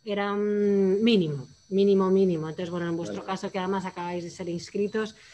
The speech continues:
Speaker 1: eh, bueno, es que casi no se pidió ese, eh, esa información. El sistema ha cambiado,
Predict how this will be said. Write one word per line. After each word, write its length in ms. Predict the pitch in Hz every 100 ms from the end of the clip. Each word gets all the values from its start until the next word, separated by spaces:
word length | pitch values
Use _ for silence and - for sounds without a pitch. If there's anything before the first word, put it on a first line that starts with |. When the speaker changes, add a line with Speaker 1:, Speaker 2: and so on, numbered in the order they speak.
| - _ 196
Speaker 1:
eh, 280 | 170 165 165
bueno, 200 | 160 165
es 100 | -
que 100 | 190
casi 280 | 196 196
no 100 | 185
se 140 | 170 175
pidió 340 | 165 165 165
ese, 460 | 165 170 160 151 143
eh, 300 | 165 151 143 175
esa 200 | 165 170
información. 680 | - 170 147 - 175 156 -
El 120 | 190
sistema 420 | 185 190 214 196 190
ha 60 |
cambiado, 880 | 190 185 185 185 180 175 175 175